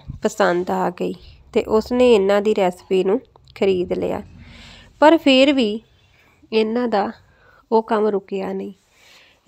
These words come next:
ਰੈਸਿਪੀ ਬਹੁਤ ਜ਼ਿਆਦਾ ਪਾਪੂਲਰ ਹੋ ਗਈ ਤੇ ਇਹਨਾਂ ਨੇ ਉੱਨੀ ਸੌ ਚੌਂਹਠ ਵਿੱਚ ਪਹੁੰਚਦਿਆਂ ਪਹੁੰਚਦਿਆਂ ਛੇ ਸੌ ਕੇ ਐਫ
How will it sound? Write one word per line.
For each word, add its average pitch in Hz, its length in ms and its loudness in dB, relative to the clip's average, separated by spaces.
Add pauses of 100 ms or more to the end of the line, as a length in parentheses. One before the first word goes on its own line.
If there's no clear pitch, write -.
ਰੈਸਿਪੀ 208 460 -2
ਬਹੁਤ 196 340 0
ਜ਼ਿਆਦਾ 202 300 -2
ਪਾਪੂਲਰ 202 500 -2
ਹੋ 240 220 2
ਗਈ 233 240 -4 (480)
ਤੇ - 80 -2
ਇਹਨਾਂ 208 480 -4
ਨੇ 202 200 -6 (1500)
ਉੱਨੀ 285 220 6
ਸੌ 339 140 4
ਚੌਂਹਠ 294 460 4
ਵਿੱਚ 330 240 2
ਪਹੁੰਚਦਿਆਂ 240 520 2
ਪਹੁੰਚਦਿਆਂ 214 480 0
ਛੇ 233 280 2
ਸੌ 269 340 4
ਕੇ 220 320 2
ਐਫ 214 140 4